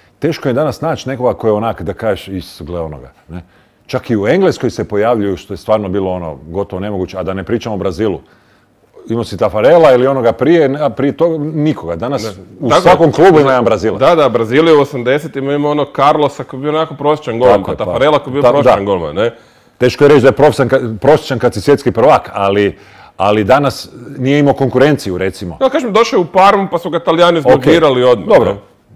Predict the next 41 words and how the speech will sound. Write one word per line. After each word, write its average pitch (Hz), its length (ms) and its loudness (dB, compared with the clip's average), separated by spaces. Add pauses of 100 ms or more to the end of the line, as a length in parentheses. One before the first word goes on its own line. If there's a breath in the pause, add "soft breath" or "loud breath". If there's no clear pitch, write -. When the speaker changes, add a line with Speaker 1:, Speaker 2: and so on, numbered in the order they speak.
(640)
Speaker 1:
Mm, 139 340 -6
ajde, 80 260 0
sad 92 200 -6
da, 92 140 -2
da, 90 180 -8
da, 92 160 -8
da, 95 200 -6
da 95 260 -6
tako 117 300 0
velike 104 360 0
ljude 104 320 2
i 95 40 0
velike 107 300 0
veličine 98 400 -4
ne, 92 200 -8
ne, 92 140 -10 (140)
ne, 95 180 -10
ne 92 120 -12
slučajno 87 380 -10
ne, 82 180 -14
ne 82 140 -14
u-, 85 240 -14
ne 90 80 -12
uvrijedimo 85 380 -8
nekakvim 80 340 -16
našim 78 280 -16 (640 soft breath)
površnim 87 480 -6
ovim 78 240 -12 (580 soft breath)
analizama, 131 600 -2 (360 loud breath)
ali, 123 500 -2
ali, 131 300 0
ovaj, 127 440 2 (260)
definitivno 139 560 2
danas 135 320 2
imaju 131 340 2
u 127 120 -2
svakom 113 320 0
klubu 92 240 -4
vrhunskog 82 400 -8
Speaker 2:
Apsolutno. 82 240 -8
Speaker 1:
vratara. 71 160 -12